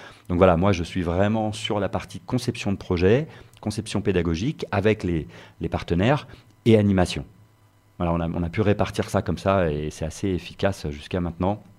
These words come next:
On va espérer que ça dure. <laughs> Alors je me rends compte que du coup, je, je reviens un tout petit peu pour la partie musique. C'est vrai que j'aurais dû en parler avant. J'ai un petit peu parlé de cette musique brésilienne, Roda,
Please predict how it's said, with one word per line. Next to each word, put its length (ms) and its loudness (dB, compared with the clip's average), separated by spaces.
On 40 -18
va 20 -20
espérer 320 -10
que 80 -18
ça 100 -8
dure. 380 -10
<laughs> 280 -10
Alors 160 4
je 60 2
me 40 8
rends 140 8
compte 200 0
que 100 2
du 120 -4
coup, 180 2
je, 180 -4
je 100 -2
reviens 160 2
un 60 2
tout 240 -2
petit 200 -6
peu 120 2
pour 160 2
la 80 2
partie 240 -2
musique. 320 2
C'est 100 -6
vrai 120 2
que 40 -4
j'aurais 140 2
dû 80 0
en 100 4
parler 380 0
avant. 420 4
J'ai 160 2
un 140 4
petit 160 -10
peu 180 2
parlé 440 4
de 100 -4
cette 280 -4
musique 220 -2
brésilienne, 640 4
Roda, 580 4